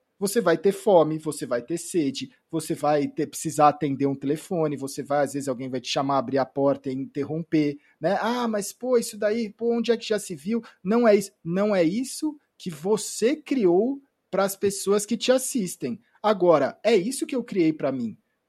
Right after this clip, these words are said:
né? Porque quando eu comecei a fazer stream, por exemplo, tinha dias que eu estava extremamente mal,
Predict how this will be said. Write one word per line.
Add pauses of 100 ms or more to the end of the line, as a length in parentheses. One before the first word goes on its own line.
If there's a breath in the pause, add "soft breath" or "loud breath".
(160)
né?
Porque
quando
eu
comecei
a
fazer
stream,
por
exemplo, (360 soft breath)
tinha
dias
que
eu
estava
extremamente
mal,